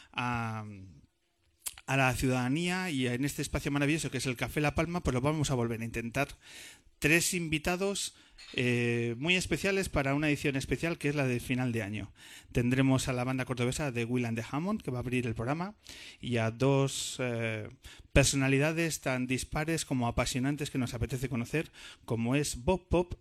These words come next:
y Pepín Tre. Así que yo creo que el menú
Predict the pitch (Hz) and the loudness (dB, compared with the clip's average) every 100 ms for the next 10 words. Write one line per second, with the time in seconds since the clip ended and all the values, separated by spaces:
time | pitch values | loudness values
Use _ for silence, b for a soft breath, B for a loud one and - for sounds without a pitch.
0 | _ 170 185 - 120 165 170 - 147 113 | _ -8 -6 -6 -4 -4 -4 -6 -4 -6
1 | - B B B B B - 131 123 120 | -8 B B B B B -4 0 4 4
2 | 120 123 117 117 156 | 4 2 2 2 2